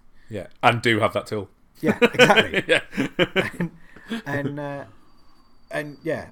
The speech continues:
Speaker 2: I think it's just a case of getting out and, and, like you say, not, not being afraid, um, and, and realising that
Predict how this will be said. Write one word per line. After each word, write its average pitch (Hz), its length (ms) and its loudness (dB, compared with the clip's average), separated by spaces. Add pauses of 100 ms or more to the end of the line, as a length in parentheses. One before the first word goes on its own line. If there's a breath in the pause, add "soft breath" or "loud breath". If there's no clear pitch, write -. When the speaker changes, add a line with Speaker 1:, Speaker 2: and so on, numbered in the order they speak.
Speaker 2:
I 139 80 -6
think 143 300 -8
it's 131 260 -10
just - 220 -16
a 143 60 -10
case 131 140 -10
of 127 60 -10
getting 123 200 -8
out 104 240 -10
and, 104 280 -14 (1160 soft breath)
and, 117 260 -10 (100)
like 117 120 -20
you - 60 -20
say, 104 160 -14
not, 135 300 -12
not 143 200 -8
being 127 160 -6
afraid, 92 500 -10 (120)
um, 104 480 -10 (220)
and, 123 340 -10 (1200 soft breath)
and 131 200 -6
realising 127 560 -8
that 120 200 -12